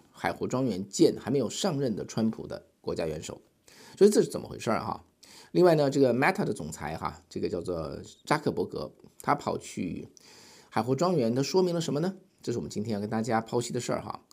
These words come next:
好，先说本周一，川普在 Truth Social 上发文说，你加拿大跟墨西哥边境放水哈，让大量的非法移民涌入哈，包括大量的芬太尼涌入，怎么可以这样子？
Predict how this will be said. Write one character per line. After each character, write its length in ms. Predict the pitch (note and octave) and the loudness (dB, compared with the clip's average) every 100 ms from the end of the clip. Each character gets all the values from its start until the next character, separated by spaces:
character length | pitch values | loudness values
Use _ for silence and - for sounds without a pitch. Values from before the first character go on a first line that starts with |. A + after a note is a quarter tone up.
| - - - | -20 -20 0
好， 120 | C3 | 2
先 180 | B2+ F#3 | 6 8
说 140 | G3 | 6
本 180 | - F#2 | 6 0
周 160 | F2 A2+ | 2 2
一， 160 | A#2+ | 2
川 180 | A#2+ C#3 | 0 0
普 120 | B2 | 2
在 180 | G#2 G#2 | 2 0
Truth 340 | G#2 - D3+ - | 0 0 0 2
Social 280 | C3 C3+ A2 | 2 2 0
上 180 | G2 F2+ | -4 0
发 140 | A2+ | 2
文 180 | G#2 G2 | 2 0
说， 360 | - A2 G#2 - - _ | 2 4 2 -2 -18 _
你 120 | A#2 | 0
加 140 | A2 D3 | 4 6
拿 120 | D3 | 6
大 140 | C#3 | 4
跟 220 | B2 C3+ C3+ | 4 4 4
墨 160 | C#3 | 4
西 200 | C3 B2+ | 2 2
哥 220 | A#2+ B2+ B2 | 4 6 6
边 180 | C#3+ | 4
境 160 | C#3 A#2+ | 4 0
放 120 | B2+ | -2
水 200 | A2+ D#2+ | -4 -4
哈， 220 | C2+ F#2 G#2+ | -2 -2 0
让 160 | A#2 | 0
大 200 | A2+ C3+ | 2 2
量 140 | A#2 G#2 | 2 0
的 120 | G2+ | 0
非 160 | F3 F#3+ | 2 2
法 140 | E2 | 0
移 60 | G#2 | -2
民 180 | B2 | -2
涌 120 | B2+ - | -4 -4
入 160 | - | -4
哈， 240 | F#2+ - G2 - | -4 -6 -10 -4
包 100 | A#2 | -4
括 220 | A#2 G#2 | 0 0
大 160 | G#2 A2 | 2 0
量 120 | G#2 | 0
的 100 | G2+ | 0
芬 200 | - E3+ | 0 0
太 160 | D#3 D3+ | 0 -2
尼 140 | E2 | -2
涌 160 | A2+ - | -2 -4
入， 200 | C#2+ - | -8 -6
怎 100 | D3 | -2
么 80 | F3+ | 0
可 140 | D3+ | 0
以 60 | E2 | -4
这 120 | - | -6
样 100 | - | -12
子？ 120 | - | -14